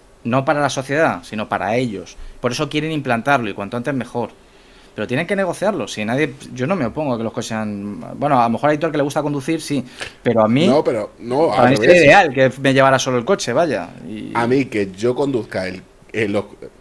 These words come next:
Speaker 2: al final, eh, todo esto se basa en que los coches van a estar interconectados con nosotros, con, entre ellos,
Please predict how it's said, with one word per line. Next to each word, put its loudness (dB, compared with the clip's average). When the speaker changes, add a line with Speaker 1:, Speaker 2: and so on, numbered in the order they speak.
Speaker 2:
al -2
final, -2
eh, -4
todo -4
esto -6
se -4
basa -4
en -2
que -6
los -8
coches -8
van -4
a -4
estar -6
interconectados -4
con -2
nosotros, -10
con, -6
entre -2
ellos, -2